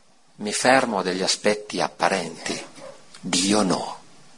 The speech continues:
Dio riesce ad andare sotto l'involucro. È per Lui. Sono importanti aspetti che per noi invece tante volte sono degradanti. Lui parla di umiltà.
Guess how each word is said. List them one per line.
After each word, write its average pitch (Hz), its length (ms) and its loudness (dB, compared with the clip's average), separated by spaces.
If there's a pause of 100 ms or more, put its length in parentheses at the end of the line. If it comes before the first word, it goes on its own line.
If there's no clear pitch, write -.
(360)
Dio 156 380 4
riesce 135 260 4
ad 117 60 4
andare 127 340 4
sotto - 360 2
l'involucro. 85 840 -6 (800)
È 127 160 4
per 139 240 0
Lui. - 300 -8 (1080)
Sono 135 240 4
importanti 123 1200 4 (640)
aspetti - 580 2
che 107 160 0
per 101 200 2
noi 110 220 4
invece 98 560 -2
tante 92 300 -2
volte 101 340 2
sono 82 300 -6
degradanti. 82 960 -4 (400)
Lui 123 220 -2
parla 104 420 0
di 92 100 -8
umiltà. - 580 -6